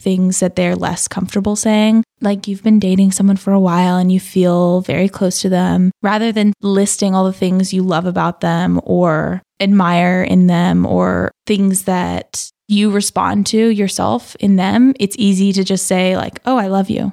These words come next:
rather than put yourself even more out there and say, like, "I love these things about you," or, "I love the way you do this." I think it takes a lot of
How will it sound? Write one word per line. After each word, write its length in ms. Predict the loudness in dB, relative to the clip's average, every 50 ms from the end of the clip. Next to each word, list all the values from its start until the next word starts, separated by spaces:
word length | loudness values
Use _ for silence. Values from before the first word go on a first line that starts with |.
| -8 _ _ _ -2
rather 240 | 0 2 2 2
than 220 | 2 4 2 2 2
put 180 | 0 -2 -2
yourself 360 | -2 -2 -2 0 -2 -2 -2 -2
even 300 | -2 0 2 4 4 6
more 280 | 6 6 4 4 2
out 200 | 2 0 -2 -2
there 140 | -4 -4 -2
and 160 | -2 -2 -2
say, 240 | -2 -2 -2 -2 -2
like, 260 | -2 -4 -6 -6 -6
"I 140 | -4 -2 0
love 500 | 0 0 2 2 2 2 0 0 -4 -4
these 380 | -4 -2 -2 -2 -2 -4 -6 -4
things 400 | -2 0 2 4 4 4 2 2
about 320 | 0 0 0 -2 0 0
you," 200 | 2 2 2 2
or, 220 | 2 2 2 2
"I 140 | 2 2 2
love 640 | 2 2 2 2 4 4 4 4 2 2 0 -2 -8 _ _ _ -2
the 100 | -2 0
way 160 | 2 2 0
you 240 | 0 2 2 2 0
do 260 | 0 0 0 0 0
this." 580 | 0 0 0 0 2 2 2 2 0 -2 -4 -8 _ -4
I 60 | 0
think 180 | 0 0 0 0
it 80 | -2
takes 260 | -2 -2 -2 -2 0
a 60 | -2 0
lot 260 | 0 0 0 -2 -2
of 440 | 0 0 2 0 0 -2 -8 -14 -20